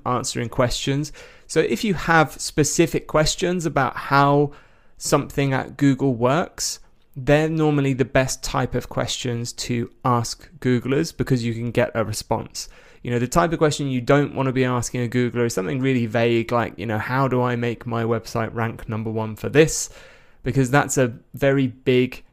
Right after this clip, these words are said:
question that has a lot of variables, um, it's a strategic question, and it's just not the right question to be asking them. So asking the right question in the right place is important.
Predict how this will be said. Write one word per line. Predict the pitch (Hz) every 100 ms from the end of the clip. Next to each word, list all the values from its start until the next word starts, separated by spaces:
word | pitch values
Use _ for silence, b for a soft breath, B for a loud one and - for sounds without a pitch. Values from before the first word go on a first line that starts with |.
| -
question | 131 - - 120 120
that | 110
has | 117
a | 117
lot | 127
of | 123
variables, | 117 120 123 123 117 120 120 110 -
um, | - 117 113 113 -
it's | - 110
a | 117
strategic | 113 - 113 110 143 147 139 143
question, | 147 139 - 139 127 123
and | 120 120 - B B B
it's | 127
just | 165 156
not | 147 135 -
the | 123
right | 127 123
question | - 123 - 117
to | -
be | 123
asking | 117 117 - 113
them. | 110 113
So | 107 131 127 - - -
asking | 156 156 156 139
the | 135
right | 131 139
question | - 127 - 123
in | 120
the |
right | 117 120 -
place | 120 113
is | 110
important. | 110 104 139 123 139 131